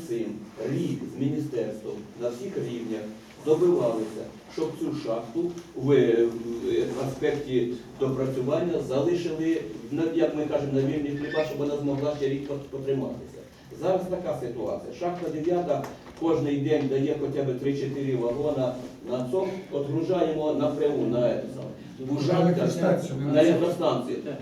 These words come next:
Speaker 1: Бужанка в зв'язку з тим, що в неї високозольне вугілля,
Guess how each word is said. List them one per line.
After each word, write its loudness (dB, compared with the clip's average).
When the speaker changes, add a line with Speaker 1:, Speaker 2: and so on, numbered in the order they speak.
Speaker 1:
Бужанка 2
в -2
зв'язку -2
з -6
тим, 6
що 0
в 2
неї 2
високозольне 0
вугілля, -2